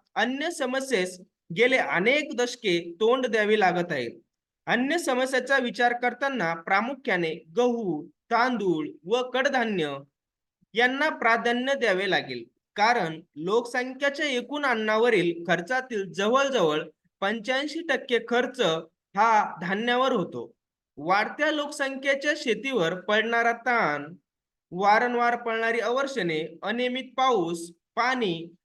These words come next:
आणि वनस्पतीवरील रोगांनी होणारी हानी यामुळे कृषी उत्पादनातील पातळी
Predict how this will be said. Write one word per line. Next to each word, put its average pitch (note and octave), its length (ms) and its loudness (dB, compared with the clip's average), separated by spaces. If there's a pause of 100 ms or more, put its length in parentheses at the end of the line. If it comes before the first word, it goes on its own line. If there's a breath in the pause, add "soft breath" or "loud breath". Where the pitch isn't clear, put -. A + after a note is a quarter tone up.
आणि A3+ 360 0
वनस्पतीवरील C#4+ 840 -4
रोगांनी A#3 440 0
होणारी A3+ 400 0
हानी G#3 500 -2 (280)
यामुळे G#3+ 580 2
कृषी B3 680 -8
उत्पादनातील B3 920 -2
पातळी A#3 480 2